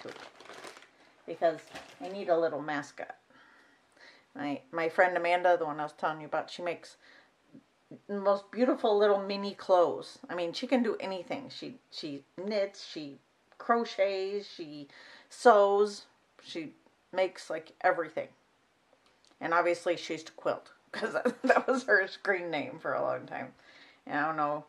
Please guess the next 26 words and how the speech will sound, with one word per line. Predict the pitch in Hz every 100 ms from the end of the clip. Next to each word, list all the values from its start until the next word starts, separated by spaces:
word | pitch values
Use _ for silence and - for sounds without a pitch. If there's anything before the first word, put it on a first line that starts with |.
| _ - _ _ _ _ _ _ _ -
she, | - - -
her, | 180 170 131 -
her | 185 175
reborns | 170 170 156 139 131
are | 143
beautiful. | 135 156 147 - - - _ -
She | -
b-, | - - -
makes, | 156 - - _ -
she | -
has | 147
beautiful | 139 170 175 - -
painted | 175 165 147 -
hair. | 208 175 170 170 139
She | - 143
roots | 139 160 170 -
too. | - 170 160 165 160 - - -
She'll | 156
do, | 151 165
like, | 143 135 -
combination | - 165 170 156 160 156
hair, | 156 156 156
which | 160 156 -
looks | 151 -
really | 156 156 156
amazing. | 160 156 147 160